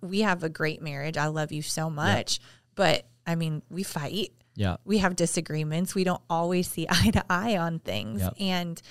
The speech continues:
Speaker 1: um, that's okay because our commitment to God and to each other is deep, and
Speaker 2: Yep.
Speaker 1: we'll get through it. And so I think sometimes we give up on,
Speaker 2: Mm-hmm.
Speaker 1: um, something because it gets hard
Speaker 2: Mm-hmm.
Speaker 1: or awkward or,
Speaker 2: Mm-hmm.
Speaker 1: um,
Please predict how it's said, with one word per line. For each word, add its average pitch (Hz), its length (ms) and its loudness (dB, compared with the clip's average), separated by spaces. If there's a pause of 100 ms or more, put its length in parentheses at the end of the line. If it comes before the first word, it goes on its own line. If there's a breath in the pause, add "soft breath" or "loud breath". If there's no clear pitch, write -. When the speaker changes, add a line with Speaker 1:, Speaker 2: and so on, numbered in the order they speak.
(380 soft breath)
Speaker 1:
um, 180 200 0
that's 175 260 2
okay 170 280 0
because 156 440 -4
our 151 80 -2
commitment 165 800 -6
to 160 140 -4
God 151 340 0
and 151 140 -4
to 156 120 -6
each - 220 -6
other 151 400 0 (460 soft breath)
is 139 220 -6
deep, - 340 -8 (100)
and 170 100 0
Speaker 2:
Yep. 170 60 4
Speaker 1:
we'll 175 80 6
get - 220 0 (100)
through 160 360 -2
it. - 180 -4 (160)
And 180 200 -2
so 156 360 0 (220 loud breath)
I - 40 -20
think 269 160 0
sometimes 220 460 0
we 180 100 -4
give 170 240 -2 (120)
up - 300 0 (100)
on, 156 400 -2 (180 soft breath)
Speaker 2:
Mm-hmm. 107 300 4
Speaker 1:
um, 160 340 2 (120)
something 180 420 -2
because 165 340 -2
it - 240 -4
gets - 220 -2
hard 160 480 4
Speaker 2:
Mm-hmm. 202 140 0
Speaker 1:
or 170 260 0
awkward 165 640 0
or, 156 300 -2
Speaker 2:
Mm-hmm. 101 240 0 (160)
Speaker 1:
um, 165 280 -2